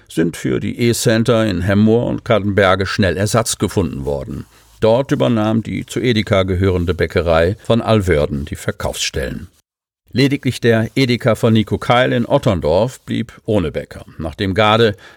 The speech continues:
alle Verkaufsstellen geschlossen hatte. Das ändert sich in Kürze. In den vakanten Bäckerladen im Eingangsbereich des Einkaufsmarktes zieht die Hadler Backmanufaktur von Bäcker Buck ein und verlagert seine Filiale kurzerhand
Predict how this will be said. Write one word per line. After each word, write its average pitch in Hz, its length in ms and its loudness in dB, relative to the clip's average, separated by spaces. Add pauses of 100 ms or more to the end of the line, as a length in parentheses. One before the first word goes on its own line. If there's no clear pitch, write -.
alle 135 220 0
Verkaufsstellen 82 760 -4
geschlossen 92 460 -2
hatte. 78 380 -6 (380)
Das 131 160 0
ändert 156 300 2
sich 104 200 -2
in 123 100 -2
Kürze. - 500 -4 (100)
In 127 240 4
den 117 260 4
vakanten 143 540 0
Bäckerladen 104 800 0
im 92 160 -2
Eingangsbereich 104 920 0
des 107 160 -2
Einkaufsmarktes 120 960 0
zieht 147 220 -2
die 139 100 2
Hadler 110 400 2
Backmanufaktur 82 1160 -2
von 123 260 -2
Bäcker 127 320 -2
Buck 117 240 0
ein 69 240 -4
und 156 300 -2
verlagert 82 540 -4
seine 82 280 -2
Filiale 98 480 2
kurzerhand 92 720 -2